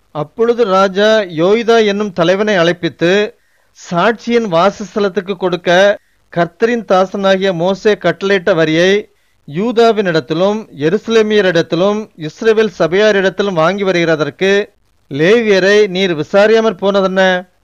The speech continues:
அந்த பொல்லாத ஸ்திரீயாகிய அத்தாலியாளுடைய மக்கள்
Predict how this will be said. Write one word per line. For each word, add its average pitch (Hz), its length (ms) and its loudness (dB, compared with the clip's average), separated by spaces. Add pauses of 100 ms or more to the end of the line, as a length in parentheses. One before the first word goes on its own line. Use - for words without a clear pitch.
(400)
அந்த 175 280 -4
பொல்லாத 220 520 0
ஸ்திரீயாகிய 208 880 2
அத்தாலியாளுடைய 208 720 2
மக்கள் 180 640 0